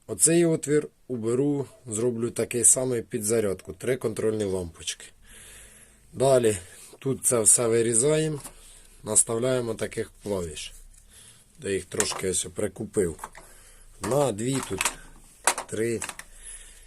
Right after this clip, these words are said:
чотири. Ну, коротше, буде їх п'ять. Об'ясню, чого п'ять.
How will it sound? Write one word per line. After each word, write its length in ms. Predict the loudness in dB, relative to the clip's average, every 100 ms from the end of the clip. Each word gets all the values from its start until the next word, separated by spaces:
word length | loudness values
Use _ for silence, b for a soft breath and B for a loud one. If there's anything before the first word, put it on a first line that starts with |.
| B
чотири. 380 | -6 2 2 2
Ну, 120 | 0
коротше, 360 | 4 6 6 4
буде 240 | 6 6
їх 160 | 4 0
п'ять. 440 | -2 -4 -4 -14 B B B B
Об'ясню, 440 | -2 2 4 4
чого 320 | 4 4 2 0
п'ять. 360 | -2 -6 -8